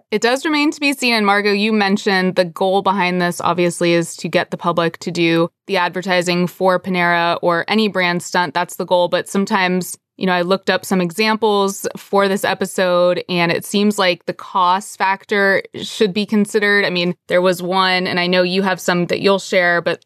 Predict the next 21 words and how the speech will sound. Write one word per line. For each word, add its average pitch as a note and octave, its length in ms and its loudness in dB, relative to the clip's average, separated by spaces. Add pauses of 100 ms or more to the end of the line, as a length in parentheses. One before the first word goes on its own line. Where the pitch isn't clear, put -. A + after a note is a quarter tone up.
K G#3 200 0
F F#3+ 80 0
C F#3+ 600 0
in F#3+ 80 -2
December G#3+ 420 0
twenty G3+ 320 -2
twenty F#3+ 380 0
had F3+ 180 0
a E3+ 60 0
Lifetime F3+ 800 0 (160)
mini G#3 320 4
movie. F#3 320 0
It - 20 0
was - 160 -4
fifteen G#3 420 0
minutes E3+ 380 -2
called E3+ 260 -2
A F3+ 60 -2
Recipe F3+ 440 -2
for F3 260 0
Seduction. B3+ 800 -2